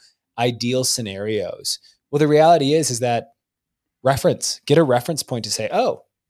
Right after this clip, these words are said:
I'm actually better at this than I thought," or, "Wow, I really have to work on my arm mechanics." And you, you're able to see that and be able to get feedback from somebody. So whether that's working with somebody like myself or Coach Katie, um, Carbiner in this episode,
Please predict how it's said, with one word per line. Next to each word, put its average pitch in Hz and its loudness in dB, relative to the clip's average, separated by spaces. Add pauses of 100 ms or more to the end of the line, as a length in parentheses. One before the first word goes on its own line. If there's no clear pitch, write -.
(160)
I'm 185 -2
actually 147 0
better 143 4
at 127 0
this 147 0
than 127 -10
I 104 -8
thought," 170 2
or, 110 -6
"Wow, 135 -2
I 120 -2
really 143 -2
have 123 -6
to 131 -6
work 120 -4
on 104 -10
my 98 -14
arm 147 -2
mechanics." 101 -6 (500)
And 127 -2 (100)
you, 127 -8
you're 131 0
able 139 2
to 117 -8
see 127 -2
that 95 -10 (100)
and 113 -8
be 120 -2
able 120 -6
to 110 -8
get 110 -10
feedback 107 -8
from 95 -18
somebody. 92 -12
So 107 -6 (300)
whether 143 2
that's 143 4
working 135 0
with 120 -2
somebody 127 -2
like 104 -4
myself 175 4
or - -14
Coach - -12
Katie, 165 0 (360)
um, 113 -4
Carbiner 135 -2
in 110 -4
this 101 -6
episode, 170 -2